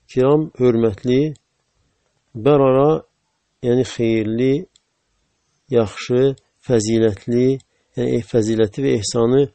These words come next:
çox olan. Qutiləl insanu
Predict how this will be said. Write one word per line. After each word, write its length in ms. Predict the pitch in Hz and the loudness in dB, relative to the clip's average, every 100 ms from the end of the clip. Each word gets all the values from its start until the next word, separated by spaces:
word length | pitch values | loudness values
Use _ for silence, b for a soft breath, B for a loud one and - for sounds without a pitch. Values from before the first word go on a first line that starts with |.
| _ _ - | _ _ -12
çox 260 | - 120 110 | -6 -2 0
olan. 340 | 110 98 98 _ _ _ _ _ _ _ _ _ _ _ _ _ _ _ _ 740 _ _ _ _ _ _ _ _ _ _ _ _ _ 57 58 50 _ _ _ _ _ _ _ _ _ _ _ _ _ | 0 0 -6 _ _ _ _ _ _ _ _ _ _ _ _ _ _ _ _ _ _ _ _ _ _ _ _ _ _ _ _ _ _ _ _ _ _ _ _ _ _ _ _ _ _ _ _ _ _
Qutiləl 520 | 160 175 170 156 139 | 4 4 6 6 6
insanu 720 | 131 131 117 143 143 143 147 | 4 4 2 2 4 6 6